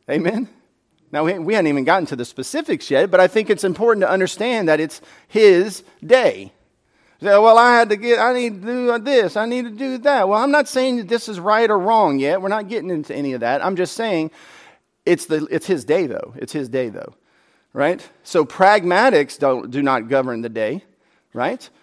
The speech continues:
"Oh, well, you know, I didn't get enough manna the day before, so I need to go out there and collect some manna." You know what happened when, when they did that, right?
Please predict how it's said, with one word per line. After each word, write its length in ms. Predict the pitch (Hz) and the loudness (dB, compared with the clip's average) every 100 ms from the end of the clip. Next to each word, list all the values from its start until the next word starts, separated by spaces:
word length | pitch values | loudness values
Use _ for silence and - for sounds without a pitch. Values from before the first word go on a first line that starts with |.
| _ _ _ _ | _ _ _ _
"Oh, 600 | - 247 285 165 220 - | 0 4 4 4 0 0
well, 320 | 240 285 247 | 2 4 4
you 100 | 247 | 2
know, 80 | 262 | 2
I 80 | 247 | 2
didn't 200 | 254 240 | 0 -2
get 140 | 233 | 0
enough 240 | 233 233 190 | 0 -2 -2
manna 440 | 190 226 262 143 | -2 -2 0 -2
the 100 | 151 | -2
day 140 | 170 | -2
before, 440 | 180 170 - 254 180 | -4 -6 -8 -4 -4
so 140 | - | -2
I 40 | 185 | -4
need 120 | 185 | -4
to 60 | |
go 180 | 170 190 | -4 0
out 160 | 180 180 | 0 0
there 140 | 185 | -2
and 80 | 175 | -4
collect 300 | 190 185 - | -4 -6 -6
some 180 | 190 185 | -8 -8
manna." 240 | 233 196 | -6 -4
You 180 | 135 214 | -2 0
know 140 | 226 | 2
what 100 | 226 | 4
happened 380 | 156 165 139 139 | 4 0 0 -2
when, 220 | 143 113 | -4 -4
when 100 | 151 | -2
they 100 | 135 | -2
did 200 | 127 139 | -2 -4
that, 240 | 123 269 156 | -2 -4 -2
right? 380 | 131 247 285 | -4 -4 -10